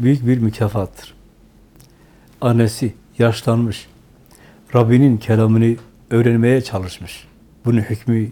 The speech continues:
ne olabilir? Bunun hükmü rahmettir. Bunun hükmü buna karşılık Allah'ın onu sevmesidir.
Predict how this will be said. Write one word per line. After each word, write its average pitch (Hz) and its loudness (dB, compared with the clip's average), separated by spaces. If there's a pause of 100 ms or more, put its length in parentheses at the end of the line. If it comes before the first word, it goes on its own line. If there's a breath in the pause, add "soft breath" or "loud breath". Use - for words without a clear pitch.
ne 131 0
olabilir? 107 -2 (440 soft breath)
Bunun 131 0
hükmü 127 -2
rahmettir. 117 -4 (880 loud breath)
Bunun 139 4
hükmü 123 0 (840 soft breath)
buna 127 4
karşılık 131 -2
Allah'ın 123 0
onu 120 2
sevmesidir. 113 0